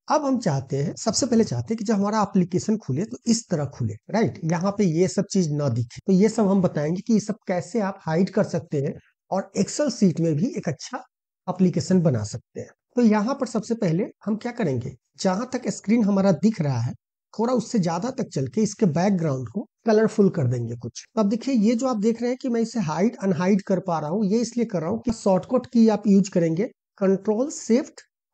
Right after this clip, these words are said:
और एफ़ वन, तो आपका क्या होगा, ये हाइड हो जाएगा और दोबारा प्रेस करेंगे अनहाइड हो जाएगा। हम इसका कलर ले लेते हैं, मान लीजिए कि एक सॉफ्टवेयर के लुक का ही कलर होता है इस तरह में, ये ज्यादा ही ब्लैक हो गया तो इसको ज्यादा ब्लैक नहीं लेते हैं,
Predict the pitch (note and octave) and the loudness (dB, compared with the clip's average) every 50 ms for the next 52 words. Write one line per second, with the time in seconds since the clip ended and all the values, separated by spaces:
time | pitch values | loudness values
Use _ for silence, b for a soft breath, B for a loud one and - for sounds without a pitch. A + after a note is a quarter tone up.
0 | _ - E3+ G3+ G#3+ B3+ - _ E3+ F3 E3+ - - - D3+ D3 C3+ B2 A#2+ - | _ -2 -2 -2 -2 -4 -8 _ -6 -6 -6 -6 -6 -6 -4 -4 -4 -6 -8 -10
1 | _ _ _ _ _ _ _ _ _ - A#3 G#3 F3 F3+ F3 - - A#3 A#3 - | _ _ _ _ _ _ _ _ _ -6 -2 0 0 -2 -2 -2 -4 -4 -2 0
2 | A3 G#3 G#3+ A#3+ B3+ C4+ C4 A#3 A3 D3 C#3+ D3 E3+ F3+ F#3+ A3 A3 G#3+ A3 A3 | 0 0 0 -2 -2 0 2 2 2 2 2 0 2 2 2 2 2 2 0 -4
3 | A#3 C4 C4+ C4 F#3+ D#3 E3+ E3+ F3+ G3 A3+ A3+ A3+ G#3+ G#3+ G3 - - G#3 G3 | -6 -8 -6 -4 -2 0 0 0 0 0 -2 -2 0 -2 -2 -2 0 -2 -4 -2
4 | G#3 A3 A3 D#4+ - _ _ _ _ _ _ _ _ _ _ _ F#3+ F3+ E3+ A#2 | -2 -4 -6 -8 -10 _ _ _ _ _ _ _ _ _ _ _ -2 0 0 0
5 | C3+ C#3+ C3 B2 A2+ C3+ A#2+ - - C3 - - - - _ _ _ _ _ - | 0 0 -2 -2 -2 -4 -4 -6 -10 -12 -14 -16 -18 -20 _ _ _ _ _ 0
6 | A#3+ B3 C4 B3 - - D4+ D4+ D4+ - A3+ G#3 B3 B3+ A3+ G#3+ G3+ F#3 F3 D#3+ | 2 2 2 0 -2 -6 -10 -10 -4 -2 0 0 2 2 2 4 4 4 2 0
7 | - - E3+ D#3+ F3 - - _ _ - F3 G3 G3+ G3+ G3 G#3 G#3+ - A3+ G#3+ | -2 -2 -2 -2 -2 -2 -6 _ _ -8 -6 -4 -2 -2 -4 -4 -6 -6 -6 -6
8 | - - F#3+ E3+ - - G3+ G3+ G3 - G3 F3+ F#3 F3+ _ - F#3 F3+ F3+ - | -4 -4 -4 -4 -4 -4 -6 -6 -2 -2 -2 -2 -2 -4 _ -6 -6 -6 -4 -4
9 | E3 E3 E3+ D#3+ D#3+ D#3+ _ E3 C#3 D#3 F3 - _ _ _ - G3+ - - - | -4 -4 -4 -4 -6 -6 _ -4 -4 -4 -4 -6 _ _ _ -2 -2 -2 -4 -6
10 | - F3 C#3+ D3 C#3 D#3 B3+ - - F3 F#3 F3+ D3 D3+ C3+ C#3 D#3+ E3+ F#3 F#3 | -6 -4 -4 -2 -4 -6 -6 -6 0 0 0 2 2 -2 -2 -2 -2 0 0 0
11 | E3 E3 E3 E3 E3 E3 - D#3+ C#3+ C#3+ D#3+ A3+ C#4+ C#4+ - F3 D#3 - - F#3 | 0 0 -2 -2 -4 -4 -4 -6 -4 -4 -6 -8 -8 -6 -6 -6 -6 -4 -6 -6
12 | D#3+ D#3 C3+ C3+ D3 F3 F3 F3 F3 E3+ E3 E3 D#3 D3 D3 D#3 D3+ D3 C#3+ - | -6 -4 -6 -6 -6 -6 -4 -4 -4 -4 -4 -6 -6 -6 -6 -6 -8 -8 -8 -8
13 | E3+ G#3+ D4 | -8 -8 -8